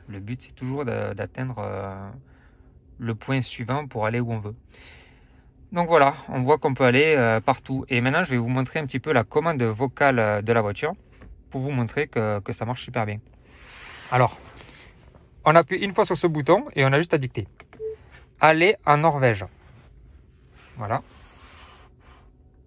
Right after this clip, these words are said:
Hop, j'enlève le, juste le, le navigateur.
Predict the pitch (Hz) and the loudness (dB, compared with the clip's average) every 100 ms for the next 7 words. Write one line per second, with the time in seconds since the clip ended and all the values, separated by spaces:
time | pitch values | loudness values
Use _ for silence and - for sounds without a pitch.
0 | _ - _ _ _ _ - - - _ | _ -20 _ _ _ _ -20 -20 -20 _
1 | - - _ _ - - - - - - | -20 -20 _ _ -20 -20 -20 -20 -20 -20
2 | - - - 127 135 139 131 127 127 117 | -16 -12 -8 -2 0 0 2 2 2 0
3 | 185 - 165 147 143 139 139 131 127 120 | -4 -6 0 2 4 2 2 0 0 0
4 | 170 | 0